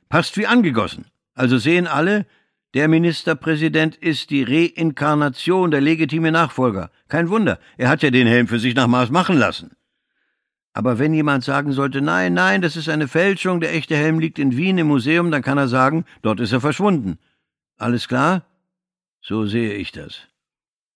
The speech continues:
Aber dahinter steckt etwas ganz anderes. Warum braucht er jetzt diese Kreuzfahrt?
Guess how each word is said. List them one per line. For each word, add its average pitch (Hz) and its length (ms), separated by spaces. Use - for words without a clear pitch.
Aber 87 160
dahinter 98 340
steckt 104 200
etwas 90 280
ganz 95 200
anderes. 87 480
Warum 98 260
braucht 98 240
er 101 60
jetzt 101 240
diese 98 180
Kreuzfahrt? - 580